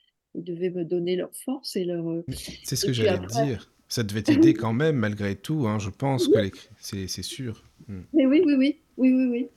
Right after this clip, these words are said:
Speaker 1: Et puis un jour, je, c'est, c'est, c'est un petit peu tombé comme, euh, bah, j'ai dû oublier d'en prendre un et puis je me suis dit, « Ça marche. » Et finalement, euh,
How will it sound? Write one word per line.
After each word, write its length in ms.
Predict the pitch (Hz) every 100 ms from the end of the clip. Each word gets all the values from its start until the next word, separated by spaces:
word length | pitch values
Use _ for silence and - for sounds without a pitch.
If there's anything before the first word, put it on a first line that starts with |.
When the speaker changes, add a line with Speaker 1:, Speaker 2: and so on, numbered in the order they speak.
| - -
Speaker 1:
Et 140 | - 247
puis 140 | 294
un 140 | 277 277
jour, 280 | 262 427 427
je, 200 | 285 247
c'est, 340 | 226 - - 220
c'est, 460 | - - - -
c'est 460 | - - 262 254 247
un 160 | 240 254
petit 140 | 302
peu 140 | 302 302
tombé 480 | - 277 262 269
comme, 240 | 269 247 226
euh, 260 | 220 214 214 - - - - -
bah, 160 | 196 214
j'ai 160 | 226
dû 180 | 196 226
oublier 480 | 226 190 190 196 220
d'en 160 | 208
prendre 340 | 196 - 233 208
un 140 | 208
et 60 | 214
puis 140 | -
je 80 | 202
me 60 | 196
suis 160 | -
dit, « 160 | 190 208
Ça 180 | - 208
marche. » 180 | 208 233
Et 160 | 247 226
finalement, 680 | - 269 247 254 339 311
euh, 160 | 233